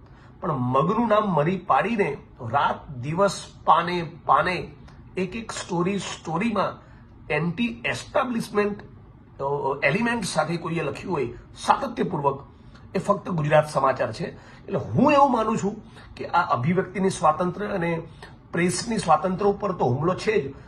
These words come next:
પણ પચીસ વર્ષથી ગુજરાત સમાચારે ગચગચાઈને જે બેટિંગ કરી છે ને, આ ચોરોની સામે, આ એની દાજ કાઢી છે.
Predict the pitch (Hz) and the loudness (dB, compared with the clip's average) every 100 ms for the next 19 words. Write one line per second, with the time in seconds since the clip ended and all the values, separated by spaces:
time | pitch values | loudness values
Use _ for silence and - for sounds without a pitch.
0 | - - 190 - - - - 262 - 143 | -6 0 2 2 0 -2 -4 -2 -4 -2
1 | 143 196 - - 180 131 151 185 - - | 2 2 0 -4 -4 -2 2 2 2 0
2 | 147 160 170 190 190 - 139 147 151 170 | 2 2 2 -2 -2 -4 -4 -2 -2 0
3 | 175 185 185 143 104 156 175 180 190 - | 0 2 0 -2 -6 -4 -2 0 -2 -4
4 | - 196 185 - - - - - 175 170 | -4 -4 -4 -10 -20 -20 -20 0 0 0
5 | - 165 175 185 180 156 139 156 180 - | -2 2 6 6 4 2 0 0 -6 -14
6 | - - - - 131 196 165 120 123 123 | -16 -10 -8 -4 0 0 0 4 6 6
7 | 113 107 90 98 92 - - - | 4 -6 -8 -10 -12 -16 -20 -20